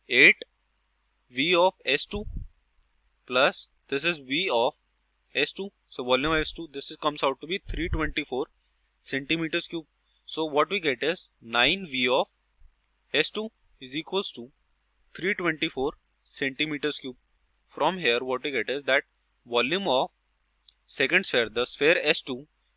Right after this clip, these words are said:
is equals to three twenty-four by nine. So when we divide it by nine, so nine, this will come out to be, uh, nine,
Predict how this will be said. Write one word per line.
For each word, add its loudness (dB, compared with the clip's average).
is -10
equals 0
to -8
three -2
twenty-four -2
by 0
nine. -2
So -8
when -2
we -2
divide 4
it 2
by 2
nine, -4
so -6
nine, 0
this -2
will 0
come 4
out 0
to -4
be, -4
uh, -2
nine, 2